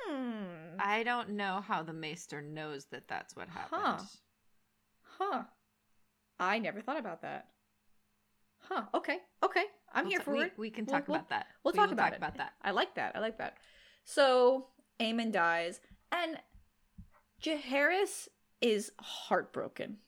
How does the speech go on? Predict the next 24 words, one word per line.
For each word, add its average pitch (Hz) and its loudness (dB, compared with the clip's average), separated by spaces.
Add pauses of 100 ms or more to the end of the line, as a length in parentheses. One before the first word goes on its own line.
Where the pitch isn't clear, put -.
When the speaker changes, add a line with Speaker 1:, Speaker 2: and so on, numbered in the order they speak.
(1000)
Speaker 2:
Uh-huh. 202 -12
Speaker 1:
Jaehaerys 226 2 (180)
never 196 2
recovers - -6 (200)
Speaker 2:
Yep. 202 -6 (100)
Speaker 1:
from 202 0
the 151 -4
death - -4
of 170 -6
Aemon. - -8 (540)
And 208 0
I'm 196 2
like, 196 -2 (420)
"Absolutely 269 4
fuck - -8
you." - -8 (300)
Speaker 2:
Yep. 277 -2 (200)
Speaker 1:
So - 2
many 311 2
of 214 2
your 175 2
daughters - -2
have - -6
died. - -8